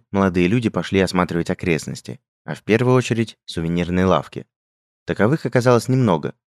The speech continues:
Три торговые точки располагались рядом с автомобильной стоянкой, четвёртая в холле дворца возле кассы. Конечно же, никаких карнавальных масок не было в продаже и близко.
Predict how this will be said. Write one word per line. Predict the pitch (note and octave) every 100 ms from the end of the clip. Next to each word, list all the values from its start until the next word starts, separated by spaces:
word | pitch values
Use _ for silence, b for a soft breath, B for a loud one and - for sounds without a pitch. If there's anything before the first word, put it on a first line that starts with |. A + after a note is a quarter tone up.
| _ _ -
Три | C3+
торговые | C#3 G#2+ G2+ F#2
точки | B2 C3+ G2+
располагались | F2+ - F2+ F#2+ F2 F2+
рядом | F2 E2+
с | -
автомобильной | - E2+ E2 D#2+
стоянкой, | C#2+ D#2 E2+ B2+ C3 C#3 - _ _
четвёртая | - - F#3 A#2+ B2 A#2+ -
в | -
холле | F#2+ F2
дворца | D#2 D#2 G#2+
возле | G#2 F2+ F#2+
кассы. | - C#2+ - A#1+ - _ _ _ _ _ _ _ _ _ _ _
Конечно | - F2+ C3+ C3+
же, | B2
никаких | G#2+ F#2 E2+ F#2
карнавальных | - F2 E2 D#2+ D2+
масок | F#2 A2+ G2+
не | F2 F2
было | E2+ E2
в |
продаже | E2 D#2+ E2+ F2+
и |
близко. | G2 G2+ E2 -